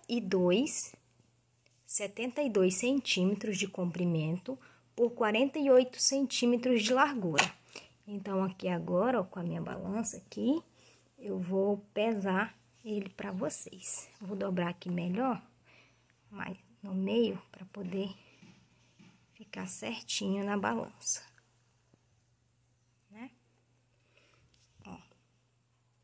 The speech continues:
Vou colocar assim do outro lado. Olha, gente. Ficou pesando quatrocentos e uma grama, lembrando que ele ficou um tamanho bom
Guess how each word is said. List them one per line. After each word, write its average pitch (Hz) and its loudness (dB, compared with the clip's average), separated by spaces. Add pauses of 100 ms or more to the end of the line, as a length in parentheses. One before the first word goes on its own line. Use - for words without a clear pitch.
(2250)
Vou - -20
colocar 214 -20
assim 208 -10
do 208 -12
outro 214 -16
lado. - -14 (1700)
Olha, 175 -8
gente. - -10 (880)
Ficou 196 -12
pesando 190 -4 (100)
quatrocentos 220 -2
e 254 6
uma 202 4
grama, 170 0 (380)
lembrando 196 2
que - -10
ele 180 2
ficou 190 -2
um 180 0
tamanho 175 2
bom 175 4